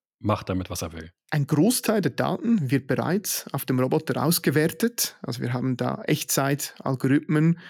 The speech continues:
Speaker 2: äh, um die Daten auszulesen, um insbesondere die Qualität zu optimieren. Und das ist natürlich sehr wichtig.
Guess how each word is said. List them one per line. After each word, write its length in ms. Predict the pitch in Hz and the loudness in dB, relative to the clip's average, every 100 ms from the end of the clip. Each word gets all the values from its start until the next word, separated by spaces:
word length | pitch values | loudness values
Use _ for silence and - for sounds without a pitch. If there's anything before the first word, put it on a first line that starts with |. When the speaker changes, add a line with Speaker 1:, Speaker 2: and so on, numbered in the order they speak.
| - - _ | -18 -20 _
Speaker 2:
äh, 420 | 135 135 - - | -2 0 -2 -2
um 280 | - 143 135 | -2 -2 -2
die 100 | 123 | -2
Daten 320 | 131 131 - | -2 -2 -2
auszulesen, 960 | - 151 175 - 165 139 165 - 170 - | 2 2 2 2 4 4 4 4 0 0
um 200 | - 180 | 2 4
insbesondere 800 | 196 175 - 151 - 147 160 147 | 4 2 2 -2 2 2 2 2
die 160 | 123 131 | 0 -8
Qualität 680 | - 123 120 - 190 214 - | -4 -4 -4 -4 0 0 -2
zu 220 | - - | -4 -6
optimieren. 540 | - 127 131 127 131 - | -4 -2 0 0 -4 -6
Und 120 | 135 | -2
das 100 | 160 | 0
ist 80 | 175 | 2
natürlich 340 | 185 202 175 - | 2 2 2 4
sehr 240 | 160 135 | 4 4
wichtig. 460 | 175 - 165 175 | 2 2 2 0